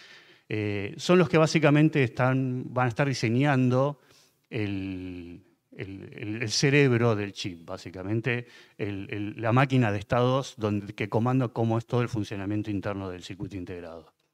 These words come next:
Una vez que todos estos diseños llegan a, a, a buen puerto, o, eh, mandamos a fabricar un primer prototipo, vuelve y ahí es donde se realiza la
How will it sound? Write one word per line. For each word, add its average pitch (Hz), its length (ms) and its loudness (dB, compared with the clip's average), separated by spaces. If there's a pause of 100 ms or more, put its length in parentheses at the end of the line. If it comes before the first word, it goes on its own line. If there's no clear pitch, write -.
(720)
Una 175 240 10
vez 165 160 4
que 151 560 -4 (240)
todos 139 340 -2
estos 127 480 -2
diseños 117 840 -2 (180)
llegan 107 380 -2
a, 104 80 -4
a, 101 480 -6
a 104 160 -8
buen 127 240 2
puerto, 160 520 2
o, 98 360 -6
eh, 98 240 -8
mandamos 117 500 -2
a 107 60 -6
fabricar 117 440 -2
un 107 80 -2
primer 113 220 -4
prototipo, 151 640 -2 (640)
vuelve 147 600 2
y 113 160 -6
ahí 123 160 2
es 131 80 0
donde 120 160 0
se - 100 -10
realiza 110 480 -4
la 117 400 -6